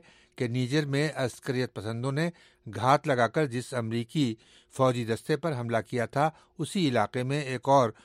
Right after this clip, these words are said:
فوجی دستے، جس میں امریکہ اور نیجر کے فوجی تھے، حملہ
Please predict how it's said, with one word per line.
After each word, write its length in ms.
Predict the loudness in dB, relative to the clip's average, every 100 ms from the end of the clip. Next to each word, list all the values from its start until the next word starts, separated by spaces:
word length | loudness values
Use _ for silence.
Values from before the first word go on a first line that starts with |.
| _ _
فوجی 300 | 2 2 2 -2
دستے، 360 | -2 -2 -2 -4 _ -14
جس 240 | -12 -8
میں 100 | -6
امریکہ 520 | -4 -4 -4 0 2 2 -2 _
اور 320 | -2 0 0
نیجر 360 | -2 -2 0 0
کے 160 | -2
فوجی 340 | -2 -2 -2 -2
تھے، 240 | -2 -4 -4 _ _
حملہ 220 | -4 -2